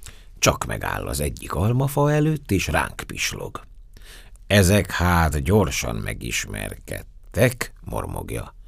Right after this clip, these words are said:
„Hé, atyafiak, meg ne egyétek egymást!” „Hát te ki vagy?”, szólok rá bosszusan.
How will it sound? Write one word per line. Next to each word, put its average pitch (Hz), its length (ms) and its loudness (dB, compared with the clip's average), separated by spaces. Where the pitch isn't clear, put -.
„Hé, 190 380 8
atyafiak, 139 840 4
meg 98 340 4
ne 95 80 4
egyétek 85 800 4
egymást!” 78 720 -2
„Hát 160 240 6
te 127 100 6
ki 113 140 6
vagy?”, 67 300 2
szólok - 460 -4
rá 67 200 -2
bosszusan. - 800 -4